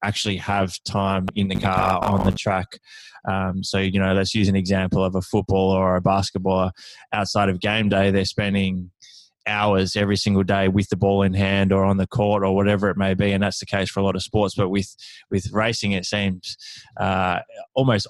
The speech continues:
odd that, that the only time you're really in the car is when it gets to the, to the most important part, and that's, that's race weekend. So outside of race weekend, what do you do to keep yourself, uh, mentally and physically prepared? And then also,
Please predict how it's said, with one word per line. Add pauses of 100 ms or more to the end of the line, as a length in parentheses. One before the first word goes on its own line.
odd
that,
that
the
only
time
you're
really
in
the
car
is
when
it
gets
to
the, (300)
to
the
most
important
part,
and
that's,
that's
race
weekend.
So
outside
of (600)
race
weekend,
what
do
you
do
to
keep
yourself, (340)
uh,
mentally
and
physically
prepared?
And
then
also,